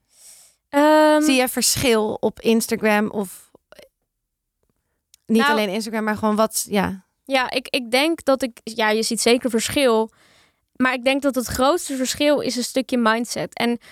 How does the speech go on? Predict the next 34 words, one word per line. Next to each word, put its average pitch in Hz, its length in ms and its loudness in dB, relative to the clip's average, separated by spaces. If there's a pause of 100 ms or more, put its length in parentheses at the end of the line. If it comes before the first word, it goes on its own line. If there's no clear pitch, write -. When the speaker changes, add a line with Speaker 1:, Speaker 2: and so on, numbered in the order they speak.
(100)
Speaker 1:
misschien 285 260 0
kan 269 180 4
ik 262 100 -4
ook 254 180 2
nu 247 460 2
niet 240 300 0
heel 240 440 4
erg, 214 460 -4
ehm, 220 500 -6 (1040)
ja, 220 100 0
ik 214 120 -4
praat 240 160 -4
natuurlijk 233 200 -8
vanuit 233 240 0
mezelf. 196 500 0
En 220 140 -4
ik 226 140 0
weet 226 300 2
ook 254 200 4
van 247 140 0
mezelf 233 380 2
dat 214 160 -6
ik 233 220 0
al - 220 0
een 247 140 -2
andere 269 320 2
mindset 247 360 0
heb 226 140 2
dan 220 200 2
mijn 220 160 0
an-, 262 300 0
mijn 233 160 -2
eigen 226 320 -2
leeftijdsgenoten. - 880 -6